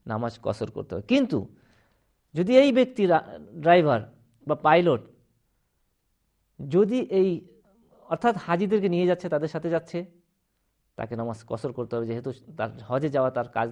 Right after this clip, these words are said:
নয়। যদি এই রা-, ড্রাইভার তার কাজের মতো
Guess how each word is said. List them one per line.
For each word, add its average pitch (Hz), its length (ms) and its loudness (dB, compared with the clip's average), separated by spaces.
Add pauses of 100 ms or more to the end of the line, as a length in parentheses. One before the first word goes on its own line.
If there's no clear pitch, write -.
নয়। 151 140 -8 (960)
যদি 240 220 4
এই 285 180 8
রা-, 190 340 0 (160)
ড্রাইভার 185 400 4 (800)
তার 151 140 4 (100)
কাজের 190 380 4
মতো 208 260 2